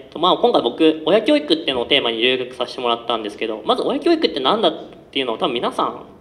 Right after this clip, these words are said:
知らない方が多いかなと思うんで、ちょっと簡単に説明させてください。こんな感じです。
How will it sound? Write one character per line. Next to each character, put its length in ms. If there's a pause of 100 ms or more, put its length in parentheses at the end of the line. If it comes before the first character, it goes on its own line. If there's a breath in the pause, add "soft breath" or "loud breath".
(120)
知 140
ら 80
な 80
い 60
方 180
が 80
多 160
い 60
か 100
な 140
と 160
思 100
う 40
ん 60
で、 60
ち 80
ょ 40
っ 20
と 80
簡 240
単 120
に 120
説 200
明 120
さ 120
せ 60
て 80
く 80
だ 100
さ 140
い。 80 (460 loud breath)
こ 80
ん 20
な 80
感 180
じ 80
で 160
す。 100